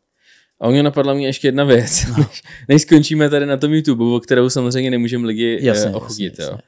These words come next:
Speaker 1: A to je naše anketa největší ryba. Pozor, jo, David je asi tak jako čtvrtý možná, tak
Speaker 2: Aha.
Speaker 1: teď je otázka, jestli se před něj dostaneš, jo.
Speaker 2: Ale
Speaker 1: Jako
Speaker 2: ne-,
Speaker 1: s-
Speaker 2: nedám ho, nedám ho,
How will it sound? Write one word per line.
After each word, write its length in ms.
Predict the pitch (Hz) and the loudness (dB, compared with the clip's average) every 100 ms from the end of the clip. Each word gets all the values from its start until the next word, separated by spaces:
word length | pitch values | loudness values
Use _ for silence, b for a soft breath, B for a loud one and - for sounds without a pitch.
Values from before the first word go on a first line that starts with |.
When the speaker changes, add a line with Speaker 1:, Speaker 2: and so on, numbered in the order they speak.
| - | -14
Speaker 1:
A 80 | 101 | 0
to 100 | 117 | 2
je 80 | |
naše 200 | 113 113 | 2 -2
anketa 640 | 135 113 113 107 113 113 110 | -6 -6 -6 -2 0 0 -2
největší 420 | 117 107 107 - 117 | -6 -4 -4 -4 -6
ryba. 220 | 95 - - b b b b b | -6 -10 -14 b b b b b
Pozor, 280 | 143 135 104 | 4 6 6
jo, 80 | 107 | 4
David 300 | 123 143 160 | 6 6 6
je 100 | 170 | 4
asi 180 | 151 151 | 4 0
tak 120 | 151 | 0
jako 300 | 147 165 151 | 0 2 2
čtvrtý 560 | - 135 131 160 156 | 0 -4 2 4 4
možná, 540 | 170 165 151 156 156 165 | 2 0 2 2 4 4
tak 120 | 160 | 2
Speaker 2:
Aha. 240 | 151 160 185 | 6 6 4
Speaker 1:
teď 80 | - B B | 0 B B
je 140 | 185 | 6
otázka, 480 | 185 185 185 170 190 | 8 8 6 6 6
jestli 180 | 185 185 | 6 6
se 140 | 220 | 4
před 180 | 190 170 | 4 4
něj 160 | 175 170 | 4 4
dostaneš, 480 | 160 165 147 117 | 2 2 2 2
jo. 60 | 123 | 4
Speaker 2:
Ale 220 | 190 214 - | 4 6 4
Speaker 1:
Jako 120 | 196 | 6
Speaker 2:
ne-, 80 | 180 | 4
Speaker 1:
s- 20 | |
Speaker 2:
nedám 300 | 156 156 175 | 4 2 4
ho, 280 | 175 185 208 | 4 4 2
nedám 240 | 151 143 | -2 -4
ho, 220 | 151 165 | -6 -10